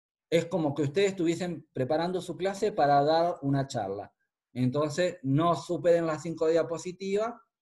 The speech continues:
y recuerden utilizar imágenes, obviamente, ¿no? Más allá que tenga la explicación al lado. Porque si yo soy una persona que no tengo,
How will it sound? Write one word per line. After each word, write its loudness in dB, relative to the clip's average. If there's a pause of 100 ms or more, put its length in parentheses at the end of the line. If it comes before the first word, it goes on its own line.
(100)
y -4
recuerden 0
utilizar -6
imágenes, -8
obviamente, -8
¿no? -6
Más -8
allá -10
que -6
tenga -12
la -12
explicación -18
al -8
lado. -14 (1000)
Porque -2
si -4
yo 2
soy -2
una 0
persona -4
que -4
no -2
tengo, 0